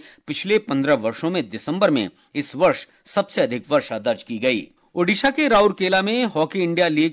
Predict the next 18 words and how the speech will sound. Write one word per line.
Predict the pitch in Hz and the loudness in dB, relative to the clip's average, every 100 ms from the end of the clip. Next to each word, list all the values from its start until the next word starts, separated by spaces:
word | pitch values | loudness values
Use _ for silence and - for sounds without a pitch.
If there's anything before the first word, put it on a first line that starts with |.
| - | -2
का | 185 180 202 - _ _ - | 0 2 2 -2 _ _ -10
उद्घाटन | 147 143 156 202 202 | -8 0 0 0 -4
समारोह | 151 147 175 165 | -2 0 2 0
बिरसा | 90 117 151 233 | -2 -2 -2 0
मुंडा | 196 156 156 143 | 2 2 2 0
स्टेडियम | - 135 123 | -2 -4 -2
में | 131 | 0
हो | 147 120 | 0 -2
रहा | 113 113 | -2 0
है। | 127 135 98 _ _ - | 2 2 -2 _ _ -4
आकाशवाणी | 113 117 117 113 113 143 | -4 -2 -6 -4 -4 -2
से | 151 151 156 - - | 0 0 0 -6 -8
इसका | 160 - 180 | -6 0 0
आंखों | 135 135 139 | 0 -2 -4
देखा | 127 123 131 | -4 0 2
हाल | 127 143 147 - - | 4 2 0 -8 -8
एफ़एम | 135 139 156 123 | -6 -2 0 0
रेनबो | 110 127 131 160 185 | 0 0 2 0 -2